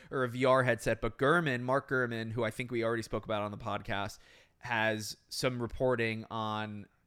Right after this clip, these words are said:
um, Apple's V R A R future, and Scoble also has, like, a huge blog post.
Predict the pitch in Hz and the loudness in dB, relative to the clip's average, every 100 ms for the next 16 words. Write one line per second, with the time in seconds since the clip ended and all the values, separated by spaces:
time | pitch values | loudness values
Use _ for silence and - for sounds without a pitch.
0 | _ 104 107 98 98 98 - 117 113 117 | _ -8 -6 -8 -12 -16 -6 -4 -2 -4
1 | 113 104 104 117 117 110 110 101 110 107 | -6 -6 -6 -2 0 2 0 0 0 0
2 | - 113 110 - 110 110 107 107 104 101 | -4 -6 -6 -4 -4 -4 -4 -6 -6 -12
3 | - - 131 123 120 117 - 113 113 - | -12 -4 0 2 2 0 0 0 -2 0
4 | 117 113 117 117 107 110 120 117 - 113 | 2 2 0 -4 -6 -6 -8 -8 -4 -2
5 | 110 - 131 113 107 | -2 -2 -2 -2 -4